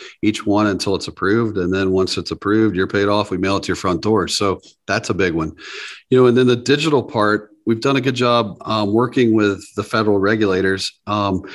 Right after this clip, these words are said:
just from a business perspective, I would feel uncomfortable trying to scale a business if I, if I wasn't a hundred percent convinced that our federal regulators were on board with what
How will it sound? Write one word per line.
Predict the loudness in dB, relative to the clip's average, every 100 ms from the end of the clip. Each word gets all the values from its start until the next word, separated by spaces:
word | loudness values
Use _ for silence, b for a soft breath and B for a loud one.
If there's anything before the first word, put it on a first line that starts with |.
| B -2
just | 0 2
from | 2
a | 0
business | 0 0 2 -2 -2
perspective, | -4 -4 -4 -2 0 0 -2 -2
I | 0
would | 2 0
feel | -2 -2 0 0 -2
uncomfortable | -4 -6 -4 -6 -4 -6
trying | -4 -2
to | -2
scale | -2 -2 0 0
a |
business | 0 -2 0 -2 -4
if | -4
I, | -4 -6 -6
if | -6 -2
I | -2
wasn't | 0 0 0
a | -2
hundred | 0 -2 0
percent | -2 0 0 0 -4 B B B
convinced | -4 -2 0 0 0 -2 -2
that | -2
our | -2
federal | -4 -2 0 0 0
regulators | 0 0 2 2 2 -2
were | -4 -6
on | -4 -2 -2
board | -2 0 0 -2
with | -4
what | -2 -4 -4